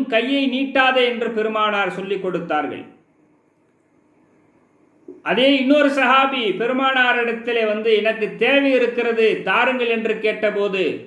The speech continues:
பெருமானார் வாரி வாரி கொடுத்துவிட்டு, "நான் கொடுத்தது உனக்கு போதுமா?" என்று பெருமானார் கேட்டார்கள். இதிலிருந்து நமக்கு என்ன விளங்குகிறது என்று சொன்னால், யாரிடமும் கையை நீட்டாதே,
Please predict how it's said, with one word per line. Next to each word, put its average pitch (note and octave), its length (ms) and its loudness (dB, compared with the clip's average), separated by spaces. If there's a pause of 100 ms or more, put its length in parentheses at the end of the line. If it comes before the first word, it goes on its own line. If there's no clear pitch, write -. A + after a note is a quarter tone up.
(680)
பெருமானார் C4 640 4
வாரி A#3+ 340 0
வாரி C4+ 340 4
கொடுத்துவிட்டு, A#3+ 720 -2 (880)
"நான் A3 320 2
கொடுத்தது C4+ 520 2
உனக்கு A#3 360 -2 (140)
போதுமா?" C#4 420 4 (140)
என்று A3+ 220 -2
பெருமானார் G3+ 680 -2
கேட்டார்கள். C#3 520 -4 (920)
இதிலிருந்து C4+ 500 4
நமக்கு B3+ 380 0
என்ன A#3+ 260 2
விளங்குகிறது B3+ 640 0
என்று G#3+ 180 -4
சொன்னால், G3 460 -2 (840)
யாரிடமும் C#4 800 4
கையை C4 400 0 (120)
நீட்டாதே, A#3+ 600 2